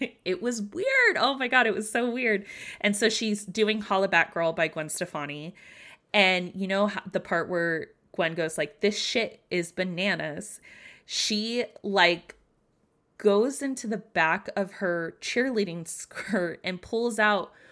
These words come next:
what's supposed to look like shit. It's probably, like, pudding or something. And she starts, like, doing this whole number. Every time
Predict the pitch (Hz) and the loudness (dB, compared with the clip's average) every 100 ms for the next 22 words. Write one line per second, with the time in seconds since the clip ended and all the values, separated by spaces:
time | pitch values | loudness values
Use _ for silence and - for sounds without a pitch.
0 | - 190 - - 208 247 247 - 220 165 | 0 0 2 0 0 0 -2 -2 -2 -2
1 | 190 160 - - 143 147 - - - 180 | -2 -2 -4 0 0 0 -6 -14 -4 -2
2 | 170 175 180 170 160 - - 151 143 139 | -2 -4 -4 -4 -4 -6 -4 -4 -4 -8
3 | - 151 - 156 143 147 165 - - - | -6 -8 -6 -6 -6 -8 -16 -20 -20 -20
4 | - - 190 196 190 - - - 214 - | -20 0 4 6 4 0 -2 -2 -2 2
5 | 208 202 202 202 175 - - _ _ _ | 4 4 4 2 2 -2 -20 _ _ _
6 | - 254 269 311 311 285 - 254 233 226 | -8 -4 -4 -2 -4 -4 -2 -2 0 -2
7 | 233 226 - 208 240 247 - 247 233 220 | 0 0 2 0 -2 -6 -6 -4 -2 -2
8 | 208 214 | -4 -6